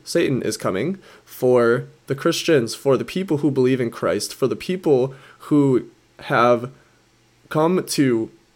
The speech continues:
the uttermost acceptance of that. Not only that, but real faith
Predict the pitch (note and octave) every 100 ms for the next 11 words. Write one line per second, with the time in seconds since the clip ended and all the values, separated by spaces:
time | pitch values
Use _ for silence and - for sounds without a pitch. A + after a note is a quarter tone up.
0 | _ _ _ _ _ _ - - - C3+
1 | B2+ A#2 - - _ _ _ _ _ _
2 | _ - D#3 A3+ A#3 C#3 B2 - - _
3 | _ _ _ _ _ - C3+ - - D3
4 | - A#2 B2 - - _ - A#2 G#2+ G2
5 | D#3+ - - _ - C3+ C#3 D3+ E3+ E3+
6 | A#2 G2+ - - - - B2+ E3+ G3 C#3+
7 | - G2+ E2 -